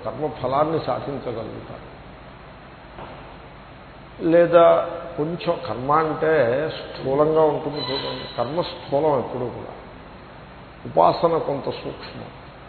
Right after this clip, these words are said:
కర్మ కంటే ఒక మెట్టు పైన ఉపాసన. దాని యందు ప్రీతి ఉంటుంది చాలామందికి. ఉపాసన యందు ప్రీతి. కర్మ, ఉపాసన కలిసి ఉంటాయి.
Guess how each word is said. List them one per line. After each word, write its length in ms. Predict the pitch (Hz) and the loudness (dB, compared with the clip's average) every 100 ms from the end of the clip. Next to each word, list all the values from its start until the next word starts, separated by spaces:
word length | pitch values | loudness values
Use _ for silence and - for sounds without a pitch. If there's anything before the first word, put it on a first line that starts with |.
| - - - - - - - - - 143 | -20 -20 -20 -18 -18 -18 -18 -18 -4 0
కర్మ 260 | 151 165 | 2 2
కంటే 360 | 160 160 151 165 | 4 2 4 6
ఒక 220 | 156 143 | 6 4
మెట్టు 320 | 127 127 - | 2 0 -2
పైన 320 | 135 123 127 | 4 4 4
ఉపాసన. 560 | 156 147 - 117 107 107 - - - - - - - - - - - - - | 0 -2 -2 -2 -4 -10 -14 -16 -18 -18 -18 -18 -18 -18 -18 -20 -18 -16 -2
దాని 260 | 135 147 147 | 2 4 4
యందు 200 | 151 151 | 2 0
ప్రీతి 380 | 143 139 135 | 0 -2 -2
ఉంటుంది 400 | 131 120 120 113 - 113 | -4 -4 -6 -6 -4 -4
చాలామందికి. 1040 | 107 110 113 113 - - - - - - | -4 -6 -10 -12 -14 -16 -18 -18 -16 -8
ఉపాసన 380 | 135 135 127 123 | 2 4 4 0
యందు 360 | 120 117 117 | 0 0 -2
ప్రీతి. 400 | 123 - 117 117 123 - - - - - - - | -6 -8 -10 -10 -14 -16 -18 -18 -18 -18 -18 -4
కర్మ, 220 | 117 131 | -2 6
ఉపాసన 600 | 160 156 - 160 - 156 | 8 8 6 4 4 0
కలిసి 460 | 151 - 127 143 147 | -2 -2 -2 -2 -4
ఉంటాయి. 320 | 127 131 113 | -6 -6 -8